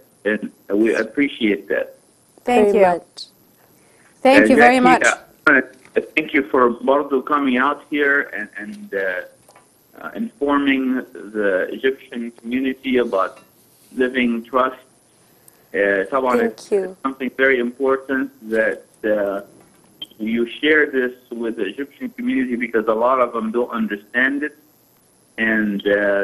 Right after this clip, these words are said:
Speaker 1: they're not aware of, of the, of the ability to protect their assets.
Speaker 3: شكرًا. Thank you.
Speaker 1: Uh, um, also, I wanna say that, uh, I appreciate all the service.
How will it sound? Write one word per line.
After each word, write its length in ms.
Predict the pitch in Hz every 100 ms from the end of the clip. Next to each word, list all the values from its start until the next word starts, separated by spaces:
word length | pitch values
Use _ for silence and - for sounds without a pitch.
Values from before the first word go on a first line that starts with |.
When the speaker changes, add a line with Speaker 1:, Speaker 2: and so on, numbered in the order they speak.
| 95 107
Speaker 1:
they're 220 | 104 113 123
not 100 | 120
aware 500 | 101 104 120 117 110
of, 380 | 107 - 95 95 95 _
of 180 | 104 107 101 - _
the, 540 | 92 90 87 82 78 - _ _ _ _ _ _ _ _ _
of 140 | 107 117
the 120 | 101
ability 640 | 107 120 131 131 120 127 117
to 360 | - 113 98 - -
protect 460 | 107 131 120 - _ _ _ _ _
their 220 | - 104 101
assets. 440 | 110 - 82 - _ _ _ _
Speaker 3:
شكرًا. 580 | - 226 - 214 185 165 - _ -
Thank 420 | 220 214 - -
you. 60 | 185
Speaker 1:
Uh, 300 | - - 98
um, 200 | 95 110 -
also, 600 | 151 175 - 165 135 131 113
I 100 | 123
wanna 400 | 127 139 135 123 -
say 300 | 143 139 143
that, 320 | 127 117 107 107 -
uh, 880 | 104 101 98 90 - _ _ _ _
I 40 | 101
appreciate 640 | 104 151 143 - 147 135
all 140 | 123 135
the 140 | 120 -
service. 340 | 147 135 135